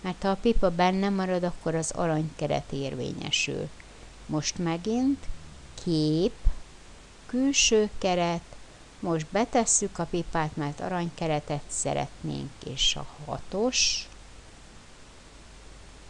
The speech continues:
Oké.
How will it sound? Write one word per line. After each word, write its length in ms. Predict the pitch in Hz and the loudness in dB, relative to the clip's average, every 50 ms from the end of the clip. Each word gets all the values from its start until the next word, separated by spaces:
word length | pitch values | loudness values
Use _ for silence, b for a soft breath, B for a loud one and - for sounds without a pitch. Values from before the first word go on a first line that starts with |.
| - - - - - - - - - - - - - - - - - - - - - - - - - - - - - - - - - - - - - - - - - - - - - - - - - - - - - - - - - | -18 -18 -20 -20 -20 -20 -20 -20 -20 -20 -20 -20 -20 -20 -20 -20 -20 -20 -20 -20 -20 -20 -20 -18 -18 -18 -18 -18 -16 -16 -16 -16 -16 -16 -16 -16 -16 -16 -16 -18 -18 -18 -20 -20 -20 -20 -20 -20 -18 -18 -18 -18 -18 -18 -20 -2 2
Oké. 560 | 196 196 - - - - 139 139 139 143 | 2 4 4 4 4 2 0 0 0 0